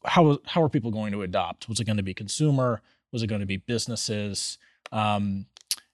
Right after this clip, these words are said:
how would we get this into the hands of the masses? And,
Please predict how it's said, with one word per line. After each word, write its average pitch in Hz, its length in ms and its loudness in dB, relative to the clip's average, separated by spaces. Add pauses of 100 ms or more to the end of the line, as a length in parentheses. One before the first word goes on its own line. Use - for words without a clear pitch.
(100)
how 156 180 6
would 131 120 6
we 117 120 2
get 104 160 -2
this - 180 -4
into 98 280 -10
the 104 120 -8
hands 147 340 2
of 107 100 -2
the 107 80 -4
masses? 107 720 -4
And, 160 140 -4